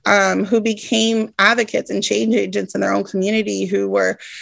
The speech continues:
you know, finding the new superintendents, who were advocating for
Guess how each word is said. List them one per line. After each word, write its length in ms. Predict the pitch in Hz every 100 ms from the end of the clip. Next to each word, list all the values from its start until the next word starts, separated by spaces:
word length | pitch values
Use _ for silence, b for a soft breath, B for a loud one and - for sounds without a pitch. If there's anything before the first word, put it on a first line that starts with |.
| B -
you 140 | 214
know, 320 | 202 190 180
finding 500 | 190 220 220 254 233
the 80 | 226
new 260 | 214 202 202
superintendents, 1000 | - 208 196 190 185 202 196 190 185 -
who 140 | 196
were 160 | 190 185
advocating 680 | 196 208 - 214 202 208 208
for 380 | 208 196 190